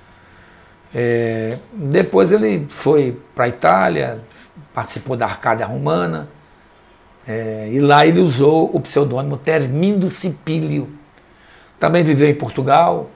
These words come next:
onde foi preso, acusado de ser, é, partidário do jesuitismo, né? Então,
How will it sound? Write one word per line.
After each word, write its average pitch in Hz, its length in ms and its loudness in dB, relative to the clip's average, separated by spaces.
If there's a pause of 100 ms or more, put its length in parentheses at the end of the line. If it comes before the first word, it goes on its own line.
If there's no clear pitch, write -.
(160)
onde 123 120 -8
foi 135 160 0
preso, 147 400 0
acusado 127 420 -4
de 123 100 -10
ser, 120 380 -6 (500)
é, 117 400 -8 (1000)
partidário 120 540 -2
do 123 80 -4
jesuitismo, 127 1040 -4
né? 127 200 -12 (960)
Então, 131 360 -2